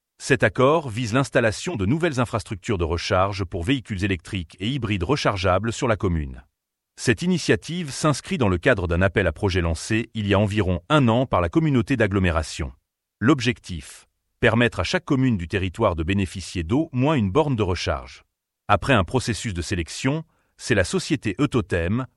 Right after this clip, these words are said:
basée à Saint-Étienne, qui a été retenue. Spécialiste français du secteur depuis deux mille douze, l'entreprise conçoit, fabrique et exploite des bornes adaptées aussi bien aux besoins des collectivités qu'à ceux des particuliers et entreprises.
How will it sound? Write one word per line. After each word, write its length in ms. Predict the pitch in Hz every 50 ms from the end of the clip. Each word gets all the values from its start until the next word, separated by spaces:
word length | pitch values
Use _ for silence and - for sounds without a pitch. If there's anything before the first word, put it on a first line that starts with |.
| _ _ -
basée 340 | 90 101 107 95 85 98 85
à 60 | 82
Saint-Étienne, 800 | - - 151 139 - 107 - - - 92 82 85 95 107 113 - _ _ _ _ _
qui 140 | - 151
a 20 | 131
été 160 | 135 - 123
retenue. 460 | - - - 117 95 85 73 65 - _ _ _ _ _ _ _ _ -
Spécialiste 640 | - - - 190 - - 165 147 147 - - 117
français 340 | - - 120 110 - - -
du 80 | 92 87
secteur 440 | - - 90 - - 107 101 82 80
depuis 240 | 85 78 - 90
deux 80 | 85 101
mille 180 | 101 95 87 85
douze, 400 | 104 120 143 165 147 139 135 - _ _ _ _ _
l'entreprise 520 | 95 113 160 - - 160 - - 131 107 -
conçoit, 540 | - 120 107 - - 104 98 90 87 82 - _ _ _
fabrique 540 | _ - - 156 139 113 104 123 123 - -
et 60 | 104
exploite 440 | 101 92 - - - 120 120 113 98
des 120 | 85 87 85
bornes 280 | 95 131 120 107 92
adaptées 400 | 95 87 87 80 - - 104 87 -
aussi 260 | 110 113 - - 110
bien 220 | 92 87 120 165 175
aux 80 | 143
besoins 320 | 107 113 104 95 117 110 92
des 80 | 90
collectivités 720 | - 107 101 95 - - - 90 87 82 - - 147 160 -
qu'à 100 | - 104
ceux 160 | - - 104
des 80 | 90
particuliers 640 | 80 - - - - 113 - 110 95 90 92 98 101
et 60 | 104
entreprises. 640 | 101 95 - - 90 - - 90 76 65 - - -